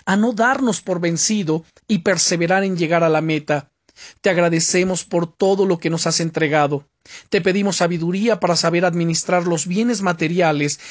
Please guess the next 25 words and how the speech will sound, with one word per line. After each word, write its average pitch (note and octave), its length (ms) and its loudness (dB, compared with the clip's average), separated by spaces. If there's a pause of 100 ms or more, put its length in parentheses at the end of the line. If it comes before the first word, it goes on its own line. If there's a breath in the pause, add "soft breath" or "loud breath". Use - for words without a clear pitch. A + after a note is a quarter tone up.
(120 loud breath)
y A3 120 2
la G3 160 2
conciencia A3 840 -2
para F3+ 160 2
discernir E3+ 720 -2
que F3+ 160 0
mientras F3+ 460 0
más A3 260 -2
nos A#3+ 180 -2
acercamos F#3 680 -2
a E3+ 100 0
tu E3 140 -8
trono F#3 320 -4
celestial, E3+ 680 0 (440 loud breath)
aún A3+ 260 4
más G#3 260 2
seremos F#3 380 0
forjados G3+ 720 0
y G#3 80 -2
transformados F3+ 800 -2
a E3+ 100 0
tu - 80 -4
imagen E3+ 480 0
y D#3+ 60 -2
semejanza. D3+ 800 -2